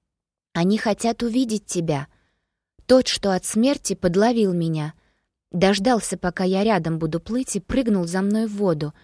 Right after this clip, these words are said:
Он просил привести тебя». Камила нахмурилась и дернула плечом.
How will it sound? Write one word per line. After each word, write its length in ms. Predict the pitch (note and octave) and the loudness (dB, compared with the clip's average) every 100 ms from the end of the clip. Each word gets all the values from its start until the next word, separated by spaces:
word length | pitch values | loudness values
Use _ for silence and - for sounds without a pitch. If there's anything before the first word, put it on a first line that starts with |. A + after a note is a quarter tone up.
| _ _ _ _ _ | _ _ _ _ _
Он 160 | G3 G#3 | 2 4
просил 400 | A3+ G#3 - A3+ | 2 2 0 0
привести 540 | A3 A3 A3 - A#3 | 0 0 0 -2 -4
тебя». 420 | A#3 A3+ G3+ E3 - _ _ _ _ _ _ _ _ _ _ _ | -2 0 0 -2 -8 _ _ _ _ _ _ _ _ _ _ _
Камила 400 | - C#3 C#3 C3+ | -8 -6 -4 -4
нахмурилась 800 | C3+ C3 - D#3+ F3+ C#3+ C3+ - _ _ _ _ | -4 -6 -6 -4 -2 -2 -4 -10 _ _ _ _
и 100 | D3 | -8
дернула 460 | C3 D3 D3 C#3+ D3 | -2 -2 -2 -4 -4
плечом. 580 | E3 D#3+ - C3+ B2 | -6 -6 -6 -6 -8